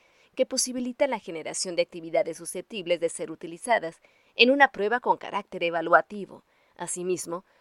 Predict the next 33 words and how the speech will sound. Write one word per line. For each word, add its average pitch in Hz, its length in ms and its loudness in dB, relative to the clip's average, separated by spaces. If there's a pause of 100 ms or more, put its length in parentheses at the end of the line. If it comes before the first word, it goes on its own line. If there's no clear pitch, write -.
(120)
con 233 140 8
la 233 40 10
investigación 214 640 0
descriptiva 175 640 -4
se 196 160 -8
pretendió 180 440 -6
descubrir 175 480 -6
los 175 200 -2
componentes 165 640 -8
básicos 190 480 0
de 170 140 0
estas 170 280 -10
herramientas 180 600 0 (360)
a 226 100 -4
través 247 320 4
de 254 80 6
un 190 80 4
proceso 190 500 -4
que 170 160 2
ha 165 60 8
buscado, 208 640 8 (320)
en 170 180 -6
todo - 220 -10
momento, 170 560 -4 (340)
el 202 220 6
rigor 226 320 2
de 240 100 2
medición. 202 640 -6 (320)
López 180 520 2
Noguero, 185 500 0
dos 180 200 -12
mil 170 200 -10
dos. - 360 -8